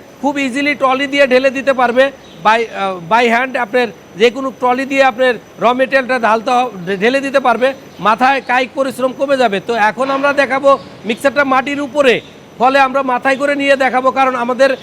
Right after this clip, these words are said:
ফ্যাক্টরির ভিতরের ভিডিও তো, এটা এই কারণে আপনার, আহ, পিঠের ভিতরে নামানো যায়নি। হয়তো আমরা কোনো একটা ভিডিও, এ, কো-, যে জায়গাটাতে মেশিন যাচ্ছে, কোনো একটা জায়গার, আহ, ফুল ভিডিও আপনাদেরকে অবশ্যই দিব।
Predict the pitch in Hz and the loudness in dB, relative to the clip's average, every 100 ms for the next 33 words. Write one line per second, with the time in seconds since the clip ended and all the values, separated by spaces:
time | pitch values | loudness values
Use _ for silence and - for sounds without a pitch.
0 | - - - 220 - 285 254 240 285 285 | -12 -12 -2 -2 -2 -8 -4 -4 0 0
1 | 240 262 269 262 269 220 - - - 233 | 0 -2 2 2 2 2 -2 -14 -4 -2
2 | 269 269 277 285 277 262 247 262 208 - | 2 2 2 0 0 -2 0 -2 -4 -10
3 | - 185 180 269 269 262 240 254 247 240 | 0 0 0 -4 -4 -4 -2 -2 -2 0
4 | 254 262 233 220 226 233 415 - - 202 | 0 0 2 2 2 -2 -4 -12 -2 -2
5 | 226 254 240 247 233 - - 247 277 277 | 2 0 2 2 2 -2 -6 -2 2 0
6 | 269 262 247 254 262 247 226 - - - | 0 0 0 -4 2 2 2 -2 -16 -6
7 | 208 208 240 208 247 254 262 262 247 254 | -4 -2 -2 0 2 2 0 -2 -2 0
8 | 226 247 226 226 - 269 269 262 247 240 | 0 -2 0 -2 0 -4 -4 -4 -4 -4
9 | 247 240 240 226 190 - - 170 - 269 | -4 -4 -2 -2 -4 -16 -8 -8 -4 -4
10 | 247 247 226 214 175 196 185 180 175 175 | -2 -2 2 2 0 -6 -4 -2 -2 -2
11 | 190 180 165 | -6 -4 -4